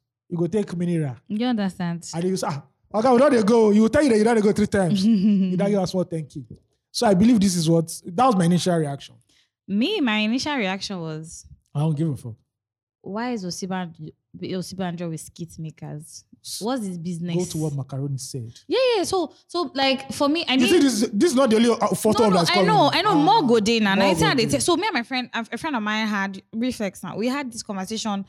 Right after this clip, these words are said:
Speaker 2: so much yesterday. We were on it yesterday morning. And I said, to be honest, when I see that picture,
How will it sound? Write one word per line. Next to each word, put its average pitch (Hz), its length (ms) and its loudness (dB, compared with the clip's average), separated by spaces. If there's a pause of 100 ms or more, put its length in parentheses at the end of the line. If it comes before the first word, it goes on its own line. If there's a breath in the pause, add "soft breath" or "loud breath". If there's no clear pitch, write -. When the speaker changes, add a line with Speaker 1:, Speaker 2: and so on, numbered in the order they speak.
(180)
Speaker 2:
so - 320 -2
much 247 240 0
yesterday. 202 280 -6
We 185 60 -2
were 185 60 -2
on 202 160 -2
it 233 160 -4
yesterday 190 360 -6
morning. 180 320 -8 (220 soft breath)
And 294 100 -4
I 311 60 -2
said, 370 160 -4
to 277 80 -8
be 233 120 -4
honest, 247 420 -4
when 339 160 -8
I 254 80 -4
see - 140 -8
that 202 120 -6
picture, 190 320 -8